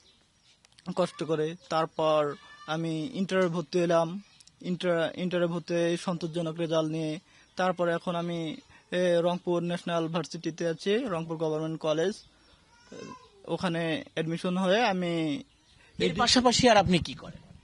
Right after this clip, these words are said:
Speaker 1: এর পাশাপাশি আমি ফ্রি-, ফ্রিল্যান্সিং করার চেষ্টা করতেছি, কম্পিউটার কোর্স করতেছি, গ্রাফিক ডিজাইনের উপরে কাজ করার চেষ্টা করতেছি, এই শিখতেছি। তা আ-, আশা আছে যে মনে করেন যে ওই সাইডে, অনলাইন সাইডে একটু দক্ষতা বাড়ানো।
Speaker 2: আপনার প্রত্যাশাটা কি? ভবিষ্যতে আপনি কি করতে চান?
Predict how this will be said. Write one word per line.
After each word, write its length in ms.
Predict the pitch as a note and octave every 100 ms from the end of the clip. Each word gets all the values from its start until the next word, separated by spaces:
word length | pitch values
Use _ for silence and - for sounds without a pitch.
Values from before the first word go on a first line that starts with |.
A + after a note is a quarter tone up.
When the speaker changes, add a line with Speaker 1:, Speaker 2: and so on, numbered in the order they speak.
| - - -
Speaker 1:
এর 140 | F#3+ A3+
পাশাপাশি 580 | - G3+ G3+ G#3+ G3 G#3
আমি 540 | G3 G3 F#3+ F#3 F3 E3+ -
ফ্রি-, 140 | G#3
ফ্রিল্যান্সিং 640 | F#3 G3 F#3 F#3+ G3 F#3+ F3+
করার 240 | F#3+ F3
চেষ্টা 280 | F3+ - F3
করতেছি, 420 | E3+ - D#3+ E3
কম্পিউটার 420 | E3 E3 D#3+ D#3+
কোর্স 220 | D#3+ D#3+
করতেছি, 600 | - D#3+ D#3 D#3+ - D#3 - - -
গ্রাফিক 360 | D3+ E3 D#3 D#3
ডিজাইনের 360 | D#3+ D#3 D#3 D3+
উপরে 220 | D3+ D#3
কাজ 240 | D3+ D#3+
করার 200 | - D#3
চেষ্টা 300 | D#3 D#3 -
করতেছি, 540 | D3 D#3 C#3+ - D3+ D#3+ - - - - E3+
এই 80 | F3
শিখতেছি। 640 | - F3+ - D#3 - D#3+ - - - - _ -
তা 460 | D#3 D3+ D3 C#3 - _ _ _ _
আ-, 60 | -
আশা 320 | E3+ F3+ A3
আছে 200 | A3 A#3
যে 160 | G3 G#3
মনে 200 | G3+ F#3+
করেন 300 | F3+ F3+ F3
যে 520 | E3+ E3+ D#3+ C#3+ A#2+ -
ওই 340 | - F3+ F3
সাইডে, 320 | F3 - F3+ F#3
অনলাইন 460 | F3+ F3+ F3 F3+
সাইডে 320 | - F#3+ E3+
একটু 400 | E3+ - E3+ D#3+
দক্ষতা 280 | D#3+ E3 -
বাড়ানো। 180 | E3+ D#3
Speaker 2:
আপনার 200 | G3 A3
প্রত্যাশাটা 560 | - A3 - F#3+ G3 E3+
কি? 160 | C#3
ভবিষ্যতে 560 | C3 F3+ A#3 - B3 A3+
আপনি 160 | F3+
কি 140 | G3 F3
করতে 300 | F3+ - C#3+
চান? 240 | - G2